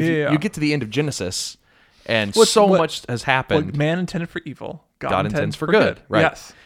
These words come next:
Speaker 1: And so it's like, from the beginning of your story to the end of it,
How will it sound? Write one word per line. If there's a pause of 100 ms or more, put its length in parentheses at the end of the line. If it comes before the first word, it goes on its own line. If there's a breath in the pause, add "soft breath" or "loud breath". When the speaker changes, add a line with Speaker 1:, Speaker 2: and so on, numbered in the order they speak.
Speaker 1:
And
so
it's
like, (260 soft breath)
from
the
beginning
of
your
story
to
the
end
of
it,